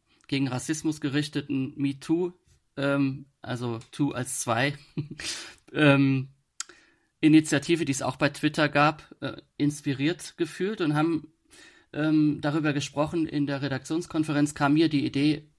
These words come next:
als ich über Wirtschaftsdemokratie gesprochen hab und dazu mal ein Titelthema machen wollte, da hab ich dann gesagt, „Warum gibt's eigentlich immer noch kein MeToo für die, fürs Prekariat?“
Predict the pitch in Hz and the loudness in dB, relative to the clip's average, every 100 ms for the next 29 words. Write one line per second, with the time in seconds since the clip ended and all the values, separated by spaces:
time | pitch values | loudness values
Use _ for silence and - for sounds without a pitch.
0 | _ _ _ _ 120 117 131 - 131 120 | _ _ _ _ -8 -4 -4 -4 -2 2
1 | 151 - 139 - 127 139 123 110 131 120 | 2 4 0 0 -2 0 -2 -4 -4 -4
2 | - 117 123 120 143 143 123 113 120 123 | -6 -6 -4 -4 -4 -4 -8 -4 -4 -4
3 | - - 120 113 117 107 156 151 147 120 | -8 -8 -4 -2 -2 -4 -4 -6 -4 -6
4 | 110 110 120 113 117 120 143 147 - - | -4 -6 -6 -6 -8 -8 -10 -10 -18 -20
5 | - _ _ _ _ _ - 139 156 147 | -20 _ _ _ _ _ -6 -2 0 2
6 | 131 135 139 156 156 156 - 135 127 139 | 2 0 -2 0 0 -2 -4 -4 -2 0
7 | 151 147 - 131 127 120 - 156 160 151 | 2 2 0 0 0 -2 -2 0 0 -2
8 | - - 135 131 127 123 - 135 - 131 | -10 -6 -4 0 -2 -2 -2 -2 -4 -2
9 | 117 107 107 101 - | 0 0 0 -2 -6